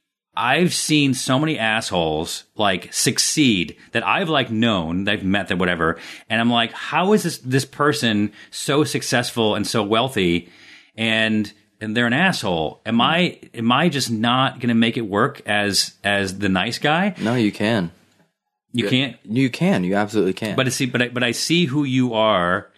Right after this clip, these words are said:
Speaker 1: Okay, so he, so tie this, tie this in. So
Speaker 2: Mm-hmm.
Speaker 1: you, so you now have your own five oh one C three
Speaker 2: Yep.
Speaker 1: nonprofit.
Speaker 2: Yes, sir.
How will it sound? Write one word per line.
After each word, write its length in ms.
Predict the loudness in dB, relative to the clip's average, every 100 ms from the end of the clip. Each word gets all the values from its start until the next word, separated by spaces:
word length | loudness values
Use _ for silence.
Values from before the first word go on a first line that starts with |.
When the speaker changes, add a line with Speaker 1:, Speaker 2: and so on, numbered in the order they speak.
| -6
Speaker 1:
Okay, 220 | -2 -2
so 140 | -2
he, 160 | -2 -2
so 340 | 0 2 0 -6 -20 -20 _ _
tie 220 | -4 0
this, 240 | 2 2 0
tie 340 | -6 -2 0
this 220 | 0 0 -2
in. 160 | -4
So 140 | 0 0
Speaker 2:
Mm-hmm. 160 | 2
Speaker 1:
you, 240 | 0 0 -2
so 80 | -2
you 180 | 0
now 260 | 0 2 0
have 260 | 0 0 0
your 160 | 2
own 300 | 2 2 0
five 300 | 0 0 0
oh 60 | 0
one 460 | 0 0 0 -2
C 280 | -4 0 2
three 420 | 2 0 2 4 2
Speaker 2:
Yep. 180 | 0 -4
Speaker 1:
nonprofit. 760 | -2 0 -2 -2 -2 -2 -10 -12 -10
Speaker 2:
Yes, 180 | -8 -6
sir. 140 | -10